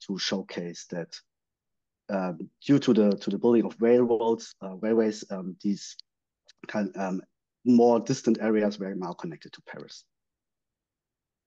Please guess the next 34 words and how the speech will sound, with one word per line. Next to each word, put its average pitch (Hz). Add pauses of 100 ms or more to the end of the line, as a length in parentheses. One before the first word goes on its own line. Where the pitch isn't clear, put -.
(540)
And 117
he 139
also 147
did -
some 110
other 160
fancy 151
charts. 135
So 95
this 113
is 120
one 107
from 107
eighteen 123
forty-five, 113
one 107
of 101
his 98
first 151
charts. 135 (380)
This 135
is 123 (100)
actually, 104
um, 95
also 156
showing 135
some 120
kind 113
of 107
flow. 107
This 107
is, 98
um, 92
indicating 101